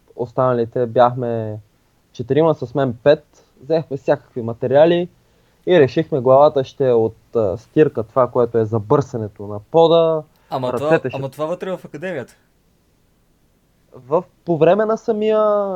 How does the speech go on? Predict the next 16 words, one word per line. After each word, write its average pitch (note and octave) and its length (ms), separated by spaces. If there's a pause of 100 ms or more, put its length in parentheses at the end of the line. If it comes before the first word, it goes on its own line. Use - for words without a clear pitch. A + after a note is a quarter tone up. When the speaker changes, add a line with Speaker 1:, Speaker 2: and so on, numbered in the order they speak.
(540)
Speaker 1:
на D#3+ 140
самия E3+ 400
изпит C3 320
имаш C#3+ 280
примерно C#3+ 480
две, B2 300
три, C3+ 220
пет, B2+ 300
десет C3 300
минути C3 320
да A#2+ 140
го A#2 80
направиш A2+ 420
и - 100
Speaker 2:
А, F#3+ 120
най-, G#3+ 260